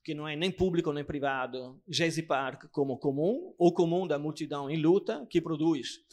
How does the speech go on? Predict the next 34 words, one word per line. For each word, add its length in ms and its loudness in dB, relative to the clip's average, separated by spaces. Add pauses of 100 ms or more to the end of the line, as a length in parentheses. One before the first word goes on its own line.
(300)
democracia 1080 -2
e 80 -2
produz 760 -2
a 100 -2
cidade, 580 -4
de 320 -8
um 60 -2
outro 220 -2
jeito. 540 -2 (360)
Aqui 340 4
o 60 10
movimento 480 2
de 100 0
junho 580 -2
começou 440 -2
pelo 240 -6
transporte, 540 -2 (580)
quer 100 -2
dizer, 320 2
diretamente 800 0 (300)
na 120 2
questão 320 2
da 120 4
mobilidade, 840 -2
na 140 -4
questão 360 -10
da 120 -10
conectividade, 1080 -8
na 140 -6
questão 500 -8
da 160 0
produção 480 -6
da 100 -4
subjetividade 800 -2